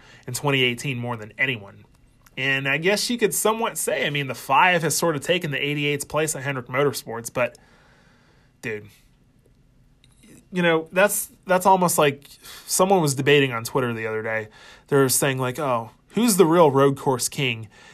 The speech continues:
Is it Tony Stewart? Is it Chase Elliott?" It's Jeff Gordon. Jeff Gordon's won nine road course races. And, and I mean, obviously, Chase is gonna shatter that record later this year, but,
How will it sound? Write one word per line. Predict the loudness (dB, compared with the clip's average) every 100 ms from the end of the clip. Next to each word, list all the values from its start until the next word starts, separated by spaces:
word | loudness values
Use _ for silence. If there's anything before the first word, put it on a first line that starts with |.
| -6
Is | -4 -2
it | -2
Tony | 0 0 0
Stewart? | 2 4 4 4 2
Is | 0 -4
it | -6
Chase | -2 -2 -2 -2
Elliott?" | -2 -2 -4 -6 _ _ _ _ _
It's | -8 -6
Jeff | 4 4 4
Gordon. | 2 2 0 -10 -20 _ _ _ _ 2
Jeff | 4 6
Gordon's | 6 4 2
won | 0 0
nine | 0 0 0
road | -4 -4
course | -6 -6 -4
races. | -6 -6 -6
And, | -4
and | -4 -2
I | 0
mean, | 0 -2
obviously, | 2 2 4 0 -2 -2 -4 -10 -20 -20 _
Chase | 0 4 4 0
is | -2
gonna | -2
shatter | 0 2 4 4 2
that | 0 2
record | 0 0 0
later | 2 2
this | 0 -2
year, | 0 0
but, | -2 -4